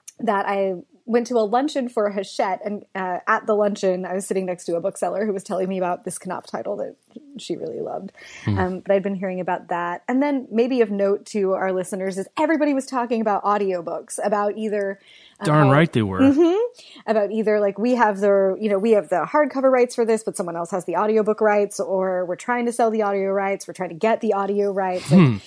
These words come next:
Speaker 1: it seems that, um, publishing really has gotten the message that audiobooks are a thing and need to be, you know, what we want more titles in audio, and they're figuring
Speaker 2: Yeah.
Speaker 1: it out.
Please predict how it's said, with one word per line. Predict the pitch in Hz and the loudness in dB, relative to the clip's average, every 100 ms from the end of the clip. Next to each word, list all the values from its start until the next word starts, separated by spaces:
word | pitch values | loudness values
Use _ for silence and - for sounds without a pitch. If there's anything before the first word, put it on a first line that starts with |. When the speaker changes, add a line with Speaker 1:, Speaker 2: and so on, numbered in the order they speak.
| - - | -16 -4
Speaker 1:
it | 240 233 | -2 -2
seems | - 269 254 247 226 | -2 0 2 0 0
that, | 220 202 196 190 | 0 2 0 -4
um, | 202 185 | -6 -4
publishing | - 233 233 233 208 | 0 2 2 0 2
really | 214 208 202 | 4 4 2
has | 196 190 190 185 185 - - _ _ _ _ _ _ _ - 180 | 2 2 0 -2 -6 -10 -16 _ _ _ _ _ _ _ -12 -4
gotten | 160 220 196 196 170 180 180 | 2 2 2 -4 -8 -10 -12
the | 202 190 190 185 180 | -4 -2 0 -4 -6
message | 202 170 - 151 151 202 | -6 -4 -4 -6 -6 -8
that | 190 185 165 165 - | -4 -4 -4 -6 -2
audiobooks | 220 220 208 196 185 - - | 0 2 2 0 -2 -6 -2
are | 226 | 0
a | 220 | 0
thing | 220 202 185 185 190 214 | 0 -4 -4 -8 -8 -4
and | 202 190 190 185 196 | -4 -4 -6 -8 -10
need | 220 214 226 208 | -2 2 2 2
to | |
be, | 202 202 190 196 208 | 2 2 2 2 -2
you | 214 | -2
know, | 208 190 | -2 -2
what | 190 196 254 | -4 0 2
we | 247 | 4
want | 277 294 | 4 4
more | 269 285 | 4 2
titles | 277 320 330 196 190 | 2 2 4 2 0
in | 262 247 | 0 2
audio, | 233 269 208 165 | 0 -2 -2 -4
and | 180 | -8
they're | 185 190 - | -10 -8 -4
figuring | 202 196 185 | -2 -2 -2
Speaker 2:
Yeah. | 107 | -2
Speaker 1:
it | - | -2
out. | 151 147 - | -6 -12 -18